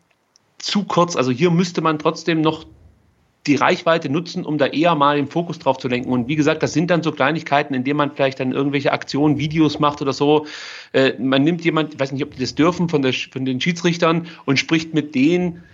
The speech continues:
mit denen dann zum Beispiel über die V-A-R-Nummer mit Mario Gomez oder sowas, ja. Keine Ahnung, ob die das überhaupt dürfen, dass sie sich dann da so zu äußern, aber das wäre zum Beispiel so eine Aktion,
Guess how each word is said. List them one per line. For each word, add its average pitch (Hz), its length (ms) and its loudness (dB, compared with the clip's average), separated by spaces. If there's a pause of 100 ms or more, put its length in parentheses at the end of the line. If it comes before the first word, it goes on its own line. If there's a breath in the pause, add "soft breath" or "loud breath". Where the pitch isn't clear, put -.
(240 loud breath)
mit 135 100 -4
denen 160 300 2
dann 151 160 0
zum 143 100 -10
Beispiel 147 280 0
über 143 180 2
die 135 240 -6
V-A-R-Nummer 147 560 2
mit 143 120 -2
Mario 143 300 2
Gomez 139 320 2
oder 107 140 -4
sowas, 104 320 -10
ja. 131 160 -2 (100)
Keine 160 220 -2
Ahnung, 170 160 0
ob 170 100 -4
die 165 60 -12
das 156 140 -4
überhaupt 147 280 0
dürfen, 220 400 0
dass 170 140 -6
sie 170 80 -10
sich 170 160 -12
dann 180 140 0
da 170 100 2
so 170 300 -4
zu 160 260 -2
äußern, 170 340 2
aber - 140 0
das 147 180 -2
wäre 151 220 2
zum 151 80 -6
Beispiel 147 240 -2
so 143 60 0
eine 135 60 4
Aktion, 196 520 0